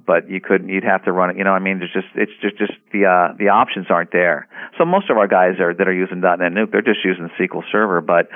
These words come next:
it's just easier for them to use the, uh, use Entity Spaces as their dal than dot net Nuke. Plus, we provide a lot of features that dot net Nuke doesn't, which is like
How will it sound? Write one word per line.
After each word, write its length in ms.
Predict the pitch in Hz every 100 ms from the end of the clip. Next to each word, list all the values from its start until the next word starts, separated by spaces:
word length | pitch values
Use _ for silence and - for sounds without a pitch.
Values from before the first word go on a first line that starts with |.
| - - -
it's 140 | 113 -
just 160 | 101 -
easier 420 | 107 104 104 92
for 160 | 90
them 220 | 87 87 85
to 40 | 90
use 300 | 87 87 82 90
the, 160 | 87
uh, 380 | 87 87 - 101 92
use 160 | 98 92
Entity 320 | 92 104 95
Spaces 400 | 87 82 85 90
as 80 | 85
their 120 | 87
dal 340 | 78 98 87
than 160 | 78 82
dot 220 | 82 82
net 160 | 82 -
Nuke. 260 | 87 82
Plus, 140 | - 147
we 120 | 151 - -
provide 320 | 104 95 113
a 40 |
lot 160 | 87 82
of 80 | 85
features 300 | 87 85 82
that 140 | 85
dot 180 | 87 87
net 140 | 85 82
Nuke 180 | 82
doesn't, 320 | 85 85 82 85
which 160 | 85
is 80 | 85
like 220 | 82 80